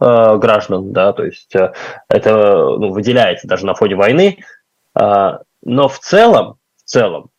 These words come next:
как бы, если мы возьмем динамику обстрелов Донецка за какой-нибудь месяц любой войны, мы получим примерно то же самое. Но это не вызывает такой ужас, не вызывает такое возмущение,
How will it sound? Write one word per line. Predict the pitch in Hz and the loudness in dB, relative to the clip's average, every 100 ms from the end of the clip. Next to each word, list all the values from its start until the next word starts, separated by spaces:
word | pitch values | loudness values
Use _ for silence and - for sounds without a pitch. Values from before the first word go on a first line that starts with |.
| _ | _
как | 101 | -10
бы, | 87 | -6
если | 107 117 | -6 -4
мы | 120 | 0
возьмем | 120 117 117 107 92 85 | 0 2 -2 -2 -8 -10
динамику | 107 120 123 110 113 | -6 -2 -2 -2 -4
обстрелов | 107 117 110 95 | -2 0 0 0
Донецка | 110 113 - 98 | -2 -2 -6 -8
за | 101 | -6
какой-нибудь | 113 107 - | -6 -6 -2
месяц | 175 214 123 - | 0 0 -2 -6
любой | 110 98 98 | -4 -2 -2
войны, | 90 90 82 - - | -2 -4 -8 -12 -10
мы | - 110 | -4 -2
получим | 127 143 156 135 | 0 0 0 -2
примерно | 117 117 131 120 | -2 0 2 2
то | 117 | 0
же | 113 | 0
самое. | 110 104 - - - | 0 0 0 -4 -4
Но | 110 | -2
это | 131 | 0
не | 131 135 | 0 0
вызывает | 131 139 131 98 - | 0 2 2 2 -2
такой | 104 - 135 | -6 -2 -2
ужас, | 151 240 170 98 - | 0 0 -2 -4 -8
не | 110 | -6
вызывает | 117 123 127 113 101 | -2 0 2 2 0
такое | 107 - 120 | -6 -2 -2
возмущение, | 98 104 110 - 220 233 147 98 | -4 -8 -10 -2 0 0 0 -4